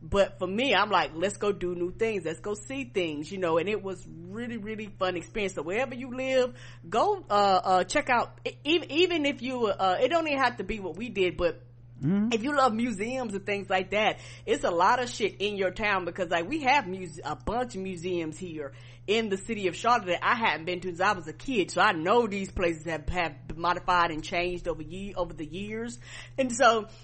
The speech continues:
Speaker 1: some of these places, literally, I've ha-, I have had them on my list. So I was like, "You know, I'm gonna go back to the Mint Museum. I'm gonna go back to Discovery Place." Like, shit I haven't done since I was, like,
Speaker 2: Yeah, I'm,
Speaker 1: twelve.
Speaker 2: I'm gonna go to Discovery Place sometime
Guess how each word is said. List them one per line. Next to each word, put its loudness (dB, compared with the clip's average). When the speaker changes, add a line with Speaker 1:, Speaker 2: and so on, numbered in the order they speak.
Speaker 1:
some 2
of 0
these -2
places, 0
literally, 0
I've 2
ha-, -4
I 4
have 2
had 4
them 6
on 6
my 8
list. 4
So 2
I 8
was 2
like, 0
"You -4
know, 4
I'm 0
gonna -2
go -2
back 2
to -4
the 0
Mint -2
Museum. -2
I'm -2
gonna -2
go 0
back 0
to -6
Discovery -2
Place." -2
Like, -4
shit -2
I 2
haven't -2
done -4
since -8
I -2
was, -2
like, 2
Speaker 2:
Yeah, 6
I'm, 10
Speaker 1:
twelve. 0
Speaker 2:
I'm 2
gonna 6
go 6
to 4
Discovery 4
Place 2
sometime 2